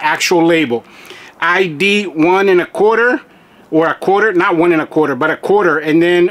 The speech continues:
O D three eighths. So one quarter and three eighths. And then the other thing that you're going to need, guys, is, um, you're gonna need a, a two drill bits, quarter inch and a half inch drill bit.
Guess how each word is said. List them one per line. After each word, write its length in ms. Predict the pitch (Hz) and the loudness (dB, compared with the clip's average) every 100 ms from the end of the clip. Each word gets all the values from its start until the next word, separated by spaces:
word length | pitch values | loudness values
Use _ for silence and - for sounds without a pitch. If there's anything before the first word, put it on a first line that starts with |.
| - | 0
O 220 | 175 185 | 0 0
D 260 | 156 185 185 | 0 -2 -2
three 340 | - 180 180 | -2 0 0
eighths. 280 | 160 117 - | 0 -2 -6
So 300 | - 147 139 - | -4 -2 -4 -6
one 240 | 143 180 180 | -2 0 0
quarter 500 | - 202 220 226 - _ _ - | 0 0 0 -2 -4 _ _ -8
and 160 | 143 | -4
three 220 | 175 175 131 | 0 0 0
eighths. 300 | - - - - - - - - - - - | -6 -16 -20 -20 -20 -20 -20 -20 -20 -16 -2
And 100 | 185 | 0
then 100 | 202 | 0
the 120 | 202 | 0
other 140 | 254 | -2
thing 200 | 247 233 | -2 -2
that 220 | 233 202 214 | -2 -2 -2
you're 100 | 185 | 0
going 220 | 208 208 | 0 0
to 120 | 202 | 0
need, 300 | 202 214 175 | 0 0 -2
guys, 400 | 202 208 208 160 | 0 2 0 0
is, 420 | 180 180 165 - - | 0 0 -2 -8 -8
um, 500 | 170 185 170 165 - - - - 165 | -4 0 0 0 -2 -10 -20 -14 -4
you're 160 | 170 | -2
gonna 320 | 185 226 214 | 0 0 2
need 240 | 208 208 185 | 2 0 0
a, 360 | 165 - - | -2 -2 -6
a 60 | - | -6
two 220 | - 233 | -4 -6
drill 240 | 170 208 208 | -2 0 0
bits, 540 | 226 240 - - - - - - - | 0 0 -2 -6 -8 -18 -20 -20 -14
quarter 340 | - 214 226 220 | -2 0 2 0
inch 280 | 220 208 202 | 0 -2 -2
and 100 | 175 | 0
a 40 | |
half 340 | 147 180 196 220 | 0 -2 -2 -4
inch 240 | 196 160 | -6 -4
drill 220 | 165 208 | 0 0
bit. 320 | 202 240 247 | 2 0 -2